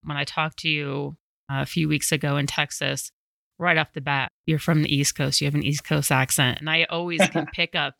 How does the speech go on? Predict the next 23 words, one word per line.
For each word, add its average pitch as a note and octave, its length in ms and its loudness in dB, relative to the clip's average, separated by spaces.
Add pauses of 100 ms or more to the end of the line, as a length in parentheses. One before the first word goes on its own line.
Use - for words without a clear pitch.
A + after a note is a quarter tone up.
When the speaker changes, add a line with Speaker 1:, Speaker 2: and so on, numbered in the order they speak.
Speaker 1:
the D3 180 -6
East D3 200 0
Coast D3 260 -2
accents C3+ 560 -2
so C3+ 220 2
quickly. B2 400 -4 (420)
I - 80 0
don't G#3 100 0
know F#3 100 -2
why. D3+ 240 -2
I D#3+ 60 -4
get C4+ 120 4
along F#3+ 260 2
with D#3+ 140 -2
people C#3 260 -4
from D3 180 -2
the C#3 120 -2
East C#3 260 -4
Coast C3 400 -4
so D3+ 120 0
much - 460 -2
better C3+ 380 -2
than, C3+ 460 -6